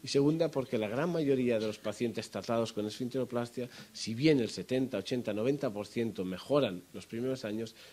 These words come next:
la verdad es que a los tres, cuatro, cinco años todo esto empeora, y menos del cincuenta por ciento mantiene una, una continencia buena. Con lo cual,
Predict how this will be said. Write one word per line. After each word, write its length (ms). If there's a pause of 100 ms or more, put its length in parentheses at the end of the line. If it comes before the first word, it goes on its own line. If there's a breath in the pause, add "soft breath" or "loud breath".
(120 loud breath)
la 60
verdad 180
es 80
que 80
a 40
los 140
tres, 300
cuatro, 260
cinco 300
años 340 (220 loud breath)
todo 180
esto 180
empeora, 460 (220 loud breath)
y 100
menos 340
del 140
cincuenta 400
por 160
ciento 320
mantiene 380
una, 200 (160)
una 200
continencia 580
buena. 320 (140)
Con 100
lo 80
cual, 300